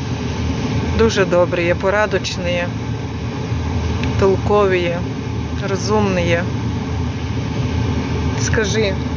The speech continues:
всегда, а зайдіть на чай всегда, а як там, що? Такий Павло і Федя, вони хлопці доладні. Ганька теж добра, вона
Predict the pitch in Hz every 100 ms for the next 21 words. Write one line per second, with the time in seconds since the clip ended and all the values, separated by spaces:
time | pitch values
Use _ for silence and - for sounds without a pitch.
0 | - - 214 196 196 208 185 190 190 220
1 | 208 190 214 190 - 202 196 - 202 185
2 | 180 - 196 190 196 190 180 196 202 202
3 | 196 185 - 180 180 - - 196 175 -
4 | - 233 214 208 202 208 233 208 175 180
5 | - - - 196 208 175 175 175 175 135
6 | - - - - - - - - - -
7 | - - 180 180 - 170 175 175 180 175
8 | 175 175 214 240 240 202 220 226 202 185
9 | 185 175 180 175 180